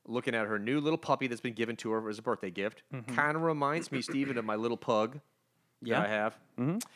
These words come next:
Speaker 1: And adorable. Love him. The buggy eyes.
Speaker 2: Yep.
Speaker 1: Tongue sticking out. Can't resist it. She's like, "I'm not keeping you." And then she's like, "Oh, dang it. You're so adorable. I'm gonna keep you on a trial basis."
Speaker 2: Right.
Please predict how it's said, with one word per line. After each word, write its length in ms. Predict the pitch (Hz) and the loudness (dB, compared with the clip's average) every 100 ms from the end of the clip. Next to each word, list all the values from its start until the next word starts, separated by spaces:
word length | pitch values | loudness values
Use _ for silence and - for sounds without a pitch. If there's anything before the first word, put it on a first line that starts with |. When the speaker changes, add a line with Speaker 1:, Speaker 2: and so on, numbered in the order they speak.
| - - - | -20 -20 -14
Speaker 1:
And 180 | 104 101 | -10 -4
adorable. 480 | 120 120 113 110 113 | -2 4 4 2 -2
Love 220 | 110 110 | 2 2
him. 80 | 113 | 2
The 80 | 101 | 0
buggy 320 | 101 110 110 | 2 2 4
eyes. 340 | 98 101 104 - _ _ - | 4 4 0 -8 _ _ -14
Speaker 2:
Yep. 180 | 151 - | -12 -6
Speaker 1:
Tongue 180 | 127 110 | -4 -4
sticking 240 | - 110 | -4 -4
out. 220 | 98 101 - _ _ _ - | -2 -4 -6 _ _ _ -6
Can't 220 | - 127 | -2 0
resist 300 | 117 107 104 | 0 -2 -2
it. 100 | 104 | -4
She's 160 | - 117 | -2 -2
like, 140 | 117 | -2
"I'm 200 | - 240 | 2 2
not 200 | 202 160 | 6 4
keeping 340 | - 143 123 107 | 4 -4 -2 0
you." 200 | 110 113 | 2 2
And 80 | 104 | 0
then 60 | |
she's 220 | 107 107 107 | -2 -4 -4
like, 160 | 104 | -4
"Oh, 260 | - 131 120 - _ - | -4 -4 -6 -12 _ 0
dang 180 | - 131 | 4 4
it. 120 | 117 - _ _ _ _ - | 2 -2 _ _ _ _ -2
You're 100 | 147 | 2
so 160 | 143 | 4
adorable. 480 | 110 98 98 92 90 - _ _ _ | 4 2 0 0 -4 -8 _ _ _
I'm 140 | 151 156 | 0 2
gonna 140 | 127 | 0
keep 240 | 110 107 | -2 -4
you 80 | 98 | 0
on 60 | 101 | -2
a 40 | |
trial 240 | 92 113 87 | 2 0 0
basis." 380 | 87 85 165 139 | -4 -4 0 2
Speaker 2:
Right. 180 | 113 | 2